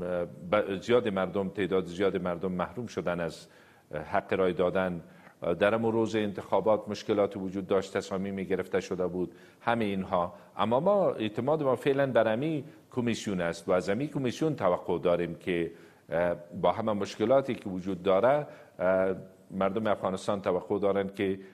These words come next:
انتخابات شفاف و نتایج شفاف اعلان شود.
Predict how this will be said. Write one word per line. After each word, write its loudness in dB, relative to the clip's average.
انتخابات 0
شفاف 0
و 0
نتایج 0
شفاف 0
اعلان -4
شود. -14